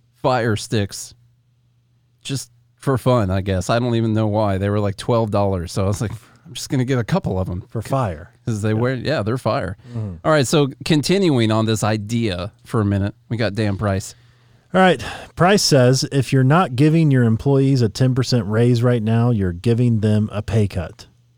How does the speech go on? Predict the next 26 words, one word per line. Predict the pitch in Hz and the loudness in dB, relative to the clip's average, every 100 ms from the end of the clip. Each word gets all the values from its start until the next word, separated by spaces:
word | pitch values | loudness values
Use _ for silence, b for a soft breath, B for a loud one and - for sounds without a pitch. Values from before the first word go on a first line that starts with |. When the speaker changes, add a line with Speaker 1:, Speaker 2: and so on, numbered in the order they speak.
| _ _ _ _ _ _ _ _ _ _ - | _ _ _ _ _ _ _ _ _ _ -2
Speaker 2:
Hmm. | 131 95 80 _ _ _ _ | 0 0 -4 _ _ _ _
Speaker 1:
So | - 240 208 _ _ _ _ _ _ _ _ - | 0 2 2 _ _ _ _ _ _ _ _ -8
with | 202 220 | -6 -2
inflation | 202 - 190 180 - 170 190 202 _ _ | -4 -2 0 0 0 -2 -2 -6 _ _
being | 151 156 | -2 0
at | 135 | 0
nine | 139 151 147 | 0 0 0
point | 143 151 | 0 0
one, | 123 117 117 151 _ _ _ _ _ _ _ | 0 0 0 -2 _ _ _ _ _ _ _
he's | 127 127 | -4 -2
saying, | 123 131 | 0 0
"If | 156 | 0
you're | 123 | 0
not | 147 | 0
giving | 156 160 156 | -2 -2 0
people | 156 156 | -2 -2
a | 156 | -2
ten | 151 151 | 0 -2
percent | 143 151 139 | -2 -2 0
raise, | 120 117 120 110 | 0 0 -2 0
you're | 127 | 0
giving | 123 120 113 | 0 0 2
them | 110 | 0
a | 107 | -2
pay | 117 107 | -2 -2
cut." | - 92 | -4 -12